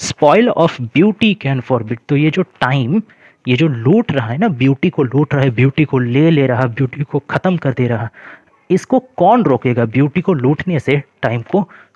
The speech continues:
कौन रोकेगा? forbid यानी यहाँ prevent करना, रोकना, ठीक है। तो अब तक हम लोग जो तीन stanza पढ़े, उसमें हम लोग पहला दो stanza में तो खैर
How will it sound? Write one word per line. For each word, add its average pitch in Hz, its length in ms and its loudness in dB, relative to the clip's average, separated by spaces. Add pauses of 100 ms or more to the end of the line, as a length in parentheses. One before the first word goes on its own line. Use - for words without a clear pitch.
कौन 127 220 0
रोकेगा? 113 300 0
forbid 143 360 0
यानी 190 180 2
यहाँ 208 300 0 (400)
prevent 139 460 2
करना, 104 260 -4
रोकना, 110 400 -2 (560)
ठीक 233 120 -2
है। - 320 -4 (1200)
तो 127 80 0
अब 120 140 0
तक 185 140 2
हम 165 120 0
लोग 151 100 0
जो 156 80 0
तीन 143 180 -4
stanza 127 300 -4
पढ़े, 135 240 -2 (560)
उसमें 165 320 0 (460)
हम 123 120 0
लोग 127 120 0
पहला 151 260 2
दो 165 140 2
stanza 160 300 0
में 156 100 2
तो 156 80 0
खैर 147 260 0